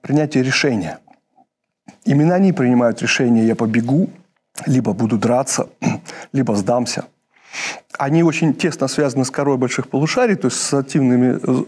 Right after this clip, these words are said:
зонами коры и с памятью. Если информации хватает для принятия решения, решение принимается.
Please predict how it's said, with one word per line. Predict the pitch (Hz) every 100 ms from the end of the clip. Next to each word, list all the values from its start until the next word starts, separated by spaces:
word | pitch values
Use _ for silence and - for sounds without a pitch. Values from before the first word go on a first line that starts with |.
| -
зонами | 135 127 123
коры | 123 139 220 247 185
и |
с | 143
памятью. | - 233 208 - 131 131 _ _ _ _ _ _ -
Если | 160 202
информации | 165 170 180 180 180
хватает | 165 165 170 247 262 190 - - _ _ _ _ _ _ _ _ -
для | 135
принятия | 131 143 127 120
решения, | 117 - 110 95 101
решение | 113 147 208
принимается. | - 170 131 107 90 - -